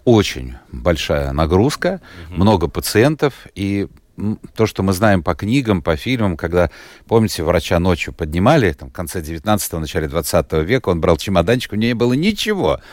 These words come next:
Speaker 1: ну, кроме элементарного. И он ехал, э, на, ра-, я, я помню, в мое время на визит врач приходил домой. Сейчас же этого не происходит.
Speaker 2: Э, не совсем так.
Speaker 1: Ну, теоретически да, но...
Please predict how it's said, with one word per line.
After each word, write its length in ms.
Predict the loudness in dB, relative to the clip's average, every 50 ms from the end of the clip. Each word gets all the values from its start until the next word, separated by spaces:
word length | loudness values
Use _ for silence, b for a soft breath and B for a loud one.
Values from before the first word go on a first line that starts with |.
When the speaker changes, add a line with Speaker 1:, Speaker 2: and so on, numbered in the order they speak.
| B B B
Speaker 1:
ну, 120 | 0 2
кроме 280 | 4 4 4 6 4 4
элементарного. 760 | 2 2 2 0 0 2 2 0 0 0 -4 -8 -10 -10 B B B B B B B
И 100 | B 2
он 140 | 4 4 4
ехал, 580 | 2 2 2 2 2 0 -4 -8 -8 -8 -12 -14
э, 360 | -18 -18 -18 -18 -18 -18 -14 -8
на, 160 | -8 -8 -8 -8
ра-, 240 | -4 0 0 0 0 0 -4 -6
я, 160 | 0 2 2
я 200 | 2 2 0 0
помню, 300 | 2 4 4 6 6 4
в 60 | 4
мое 240 | 4 4 4 4 2
время 240 | 2 0 0 2 2
на 100 | 2 0
визит 400 | 0 -2 -4 -4 -4 -6 -6 0
врач 240 | 2 2 2 2 0
приходил 540 | -10 -12 -6 -6 -6 -6 -6 -8 -8 -8 -10 _ _ _ _ _ _ _
домой. 300 | 0 0 0 0 -2 -4
Сейчас 340 | -6 -10 -6 -2 -2 -2 0
же 100 | -2 -4
этого 200 | -4 -4 -8 -10
не 120 | -10 -10
происходит. 600 | -10 -10 -12 -12 -12 -12 -10 -8 -8 -8 -10 -12 -16 _ _ B B B B B B B _
Speaker 2:
Э, 720 | -10 -4 -2 0 2 2 2 2 2 0 0 -2 -2 -4 -6
не 440 | -8 -8 -8 -6 -4 -2 -2 -2 -2
совсем 580 | -4 -2 -2 -4 -4 -4 -6 -8 -6 -6 -8
так. 520 | -8 _ -2 -2 -2 -2 -4 -8 -18 -20 -20 -20 _ _ _ _ _ _ 2 2
Speaker 1:
Ну, 80 | 2
теоретически 640 | 4 4 4 4 4 2 0 -4 -4 -4 -4 -2 -2
да, 220 | 2 4 4 4 4
но... 360 | 4 0 -2 -4 -6 -8 -12